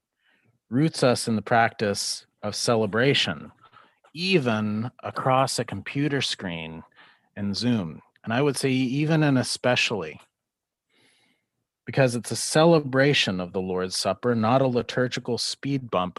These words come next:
after the sermon. This is the crescendo of our church experience. We do this together, remembering Jesus and remembering that apart from God,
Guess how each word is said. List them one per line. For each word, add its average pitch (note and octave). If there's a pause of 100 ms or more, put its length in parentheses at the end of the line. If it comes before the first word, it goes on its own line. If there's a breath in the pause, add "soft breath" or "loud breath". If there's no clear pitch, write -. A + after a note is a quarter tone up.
after G#2
the F#2
sermon. F#2+ (1400 soft breath)
This C#3+
is D#3+
the D3+
crescendo B2
of G#2+
our A2+
church -
experience. -
We A#2+
do C#3
this D#3+
together, A2 (400 loud breath)
remembering D3
Jesus A2
and A#2+
remembering C3
that A2+
apart F3
from C#3
God, G#2+